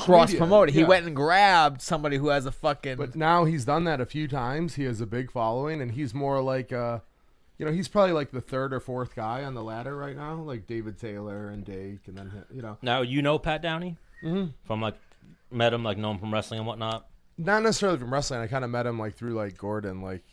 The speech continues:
Speaker 2: you know, I, I, I was, you know, I hung out with him a couple
Speaker 3: Yeah,
Speaker 2: times.
Speaker 3: like,
Speaker 2: He's
Speaker 3: he's,
Speaker 2: a nice kid.
Speaker 3: he's gotten his fame because of, like, the Colby Cup, a little bit
Speaker 1: Well,
Speaker 3: of
Speaker 1: he got
Speaker 3: it.
Speaker 1: longer hair and does
Speaker 3: Yeah.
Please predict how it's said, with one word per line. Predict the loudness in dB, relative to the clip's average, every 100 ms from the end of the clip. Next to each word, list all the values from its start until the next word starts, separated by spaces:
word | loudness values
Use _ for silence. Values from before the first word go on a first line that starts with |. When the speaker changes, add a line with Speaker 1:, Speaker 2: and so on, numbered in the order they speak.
| _
Speaker 2:
you | -12
know, | -8
I, | -8 -8
I, | -8 -8
I | -10
was, | -12 -14 -16
you | -12
know, | -8
I |
hung | -8 -6
out | -8
with | -10 -14
him | -14
a |
couple | -8 2
Speaker 3:
Yeah, | 4
Speaker 2:
times. | 4
Speaker 3:
like, | 2
Speaker 2:
He's | 0 0
Speaker 3:
he's, |
Speaker 2:
a | 0
nice | -2
kid. | -4 -6 -4
Speaker 3:
he's | -2 0
gotten | 4 4 4
his | -2 -2 -4
fame | -4 -4 -4
because | -6 -4 -4 -2
of, | -6 -4
like, | -4 -4 -6
the | -8 -8
Colby | -2 -2 -2
Cup, | -2 -2 -2
a | -2
little | 0 0
bit | 4
Speaker 1:
Well, | 8
Speaker 3:
of |
Speaker 1:
he | 10
got | 8
Speaker 3:
it. |
Speaker 1:
longer | 6 6 6 6
hair | 6 2 4 4 4
and | 4 2
does | 4 4 4
Speaker 3:
Yeah. | 2 0 -4